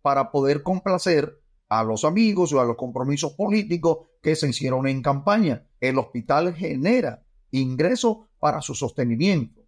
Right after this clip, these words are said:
Ya, el cuento está en que es una forma de yo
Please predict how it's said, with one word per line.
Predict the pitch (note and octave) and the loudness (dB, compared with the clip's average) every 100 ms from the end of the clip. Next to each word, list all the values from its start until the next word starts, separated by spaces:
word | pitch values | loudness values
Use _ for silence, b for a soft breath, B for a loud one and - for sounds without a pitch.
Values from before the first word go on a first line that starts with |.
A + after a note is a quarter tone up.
| _ | _
Ya, | G#2+ E3+ C3+ - _ _ _ - | -2 0 0 -6 _ _ _ -4
el | A#2+ A2+ | -2 0
cuento | C3+ D3 D3 | 0 0 2
está | A3+ - F#3 D#3+ - _ _ - | 0 0 -4 -4 -6 _ _ -2
en | C#3 C3 | 0 0
que | D3+ C3 | 0 2
es | C#3 D3 G3 | 2 0 -4
una | F3 F3 | -2 -2
forma | - E3+ C3+ G2+ - - | 0 2 2 -2 -8 -8
de | G#2+ A2 A#2 G2+ | -6 -2 0 0
yo | B2 D#3 G#2 | 0 0 0